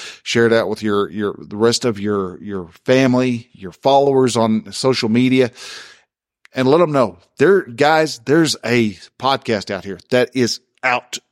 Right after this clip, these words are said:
to change men's lives. Stop g-, having us be this neurotic wor-, ball of, of worry and anxiety.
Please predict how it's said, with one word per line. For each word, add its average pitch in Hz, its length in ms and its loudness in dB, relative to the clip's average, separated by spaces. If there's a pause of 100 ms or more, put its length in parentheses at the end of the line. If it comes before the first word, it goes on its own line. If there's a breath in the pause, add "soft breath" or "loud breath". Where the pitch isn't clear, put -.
to 120 160 -2
change 120 800 -2 (100)
men's 110 440 -2 (160)
lives. 98 520 -4 (440 loud breath)
Stop - 560 -2
g-, 131 80 -10
having 139 400 0
us 135 140 0
be 135 280 -2
this 120 220 -2
neurotic 123 720 0 (100)
wor-, 123 720 -4
ball 127 600 2
of, 113 300 -2
of 110 280 -4
worry 127 580 2 (340 loud breath)
and 120 160 -4
anxiety. 123 760 0